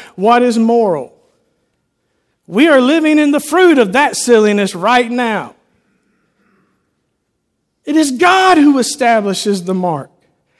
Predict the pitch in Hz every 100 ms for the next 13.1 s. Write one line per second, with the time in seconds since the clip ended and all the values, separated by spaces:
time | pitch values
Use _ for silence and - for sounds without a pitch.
0 | _ _ _ - 240 294 370 392 370 -
1 | 339 339 320 330 302 247 269 240 247 339
2 | 330 269 262 254 - 311 320 330 269 247
3 | 294 320 311 220 233 339 349 349 - -
4 | - 165 160 370 370 294 _ _ _ 208
5 | 294 349 - - 440 453 330 285 320 359
6 | - - 320 403 415 453 440 370 339 349
7 | 294 202 147 _ _ _ _ _ _ _
8 | _ _ _ _ _ - 370 359 466 381
9 | 226 208 - - 427 466 453 370 240 -
10 | 240 196 202 196 208 196 147 - _ _
11 | _ _ _ _ _ _ _ _ - -
12 | 453 466 453 427 311 208 147 - - -